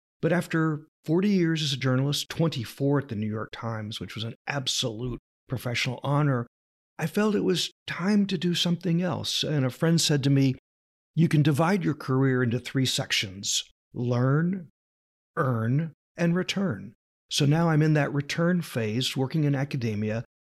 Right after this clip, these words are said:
and my job is to convene on-the-record conversations, the best national security reporters here in Washington and senior officials, to try to elevate the debate, inform the, the public, and to try to, I don't know,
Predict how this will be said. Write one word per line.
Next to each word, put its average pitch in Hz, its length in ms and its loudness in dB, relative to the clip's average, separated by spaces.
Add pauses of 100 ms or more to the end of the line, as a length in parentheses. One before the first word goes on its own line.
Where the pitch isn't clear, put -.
and 139 140 2
my 143 80 4
job 147 320 0
is 165 120 0
to - 100 -6
convene 143 760 0 (160)
on-the-record 160 840 0 (200)
conversations, 143 880 -2 (300)
the 135 100 -2
best 123 320 -4
national 156 320 -2
security 139 400 0
reporters 139 520 -2
here 147 100 0
in 135 100 2
Washington 127 520 -2 (220)
and 151 160 0
senior 156 380 2
officials, 135 520 -4 (200)
to 147 100 -4
try 139 180 0
to 127 160 -4 (300)
elevate 160 500 0
the 165 80 -2
debate, 151 440 -2 (260)
inform 151 720 0
the, 139 140 2
the 143 100 -2
public, 139 540 0 (260)
and 147 80 0
to 143 80 4
try 147 240 0
to, 143 340 2
I 139 80 0
don't 156 160 4
know, 123 280 -2